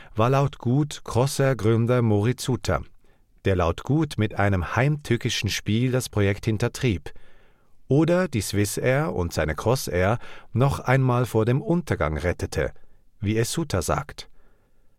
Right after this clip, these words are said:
Verbittert trat Gut neunzehnhundertfünfundneunzig als Swissair-Verwaltungsrat zurück. Lukas Mühlemann wurde auch dort sein Nachfolger.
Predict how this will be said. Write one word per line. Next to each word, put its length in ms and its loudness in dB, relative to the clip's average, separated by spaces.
Verbittert 800 0
trat 340 -2
Gut 380 0
neunzehnhundertfünfundneunzig 1600 0
als 180 0
Swissair-Verwaltungsrat 1200 0
zurück. 560 -4
Lukas 420 2
Mühlemann 680 4
wurde 260 2
auch 140 0
dort 360 2
sein 180 -2
Nachfolger. 680 -2